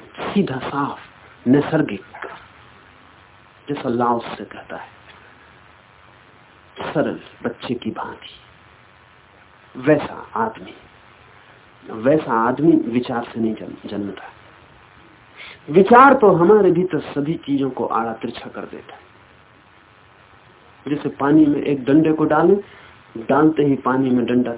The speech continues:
तिरछा दिखाई पड़ने लगता है, होता नहीं तिरछा। बाहर निकालें, सीधा है। ऐसा नहीं कि बाहर निकल के फिर सीधा हो जाता है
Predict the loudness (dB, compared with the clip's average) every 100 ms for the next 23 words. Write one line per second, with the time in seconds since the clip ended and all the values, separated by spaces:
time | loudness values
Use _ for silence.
0 | -6 -6 -6 -12 -12 -8 -8 -8 -12 -14
1 | -18 -20 -20 -20 -18 -8 -2 2 2 2
2 | -2 -10 -16 -20 -20 -20 -20 -20 -12 0
3 | 2 4 4 4 4 2 0 -12 -20 -20
4 | -16 -6 -6 -6 -14 -16 -20 -20 -20 -4
5 | 0 4 4 4 4 4 4 6 4 4
6 | 0 0 -4 -6 -4 -4 -2 -4 -6 -10
7 | -18